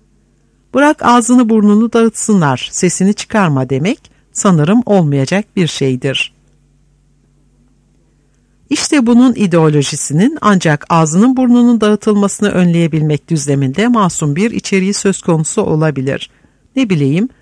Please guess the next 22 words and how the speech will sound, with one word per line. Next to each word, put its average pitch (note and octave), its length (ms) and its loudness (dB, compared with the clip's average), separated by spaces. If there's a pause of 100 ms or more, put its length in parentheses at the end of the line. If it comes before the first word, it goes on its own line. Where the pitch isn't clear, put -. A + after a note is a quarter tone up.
(260)
mesela F#3 460 2
Kürdistan'ın E3+ 840 -2 (240)
sömürge A#3+ 540 2
olduğu C#3 360 2
şeklindeki D#3 640 -4
tezlerin D#3 640 -4 (320)
ancak B3 420 0
bu A#3+ 100 0
içeriğiyle G#3+ 560 0
anlaşılabilir D3+ 720 -2
özelliğinden G3+ 720 0
söz F#3+ 320 -2
edilebilir. C#3 840 -4 (1500)
Sömürgecilik C#4+ 800 -2
tezi E3+ 420 -2
ideolojik G3+ 760 0
bir D3+ 100 0
tercihtir. C3 840 -6 (600)
Kürt A#3+ 300 2
ulusal B3 500 0
ideolojisinin F3+ 1000 0
tezidir. C#3 600 -4